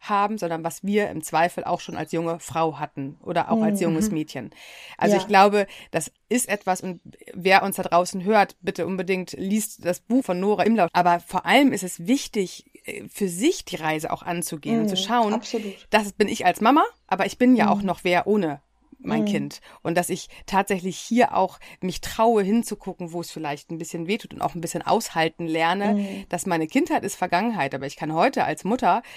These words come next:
Speaker 1: kann ich Dinge anders machen. Und das hast du vorhin so wunderschön auch gesagt, ne? Dass wir, ähm, nicht in die Spuren unserer Vergangenheit rutschen, nur weil wir heute für uns die Abgrenzung finden. Wir machen
Speaker 2: Mhm.
Speaker 1: das alles schon anders als die Generation vor uns. Und wir können da gar nichts verkehrt machen,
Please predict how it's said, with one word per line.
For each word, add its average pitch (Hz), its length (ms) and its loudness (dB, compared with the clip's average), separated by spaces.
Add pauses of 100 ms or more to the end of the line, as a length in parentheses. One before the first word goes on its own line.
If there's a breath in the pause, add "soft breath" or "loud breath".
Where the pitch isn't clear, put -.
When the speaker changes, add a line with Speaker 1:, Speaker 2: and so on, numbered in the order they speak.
(140 loud breath)
Speaker 1:
kann 175 200 -2
ich - 180 -10 (200 soft breath)
Dinge 208 240 4
anders 180 280 0
machen. 175 240 0
Und 160 80 -2
das 160 120 -6
hast - 200 -6
du 220 80 0
vorhin 180 280 -6
so 175 140 -10
wunderschön 202 480 0
auch 175 160 -4
gesagt, 165 480 -4
ne? 175 140 -6
Dass 170 200 -8
wir, 180 320 2 (280 loud breath)
ähm, 165 420 -2 (160)
nicht 226 400 0
in 196 140 -4
die 180 80 -6
Spuren 214 420 -2
unserer 170 240 -4
Vergangenheit 175 720 -2
rutschen, 190 360 -4
nur 196 120 -2
weil 175 200 -2
wir 175 160 -4
heute 175 240 -2
für - 160 -12
uns 165 280 -6
die 160 180 -6
Abgrenzung - 580 -10
finden. 135 360 -12
Wir 151 120 -6
machen 214 220 4
Speaker 2:
Mhm. 214 40 2
Speaker 1:
das 190 180 0
alles 196 320 -4
schon 190 140 -8
anders 196 320 -2
als 170 220 -4
die - 80 -12
Generation 165 640 -6
vor 240 260 0
uns. 143 240 -10
Und 165 140 -10
wir 160 80 -8
können 240 360 2
da 147 120 0
gar 139 240 -4
nichts - 260 -12
verkehrt 175 500 2
machen, 185 320 0